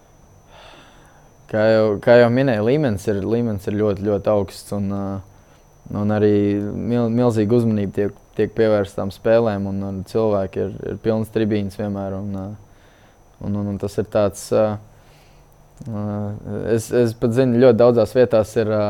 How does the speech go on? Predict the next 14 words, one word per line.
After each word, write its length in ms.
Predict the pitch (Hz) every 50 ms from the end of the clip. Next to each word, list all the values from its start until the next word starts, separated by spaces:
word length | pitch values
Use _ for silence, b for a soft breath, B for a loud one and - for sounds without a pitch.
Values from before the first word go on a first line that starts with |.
| 104 101
piemēram, 340 | 98 - 120 117 113 110 104 -
tur, 140 | 127 117
kur 160 | - 117 113 113
es 80 | - -
tagad 220 | 117 110 104 95
dzīvoju, 320 | 110 110 107 104 104 104 107
Iowā, 380 | 110 113 113 107 104 101 101 101
ja, 180 | 101 101 104 113
tur 240 | 113 - 117 104 107
ir, 100 | 107 104
ā, 140 | 107 107 104 101 b b b b b b b b b b _ _ _ -
um, 440 | - 101 101 104 101 101 101 98 95 95 98 113 127 - - -
Iovas 500 | _ - - 120 123 120 110 110 104 -
Universitāte, 720 | - 127 123 117 107 98 95 - - 98 98 95 - -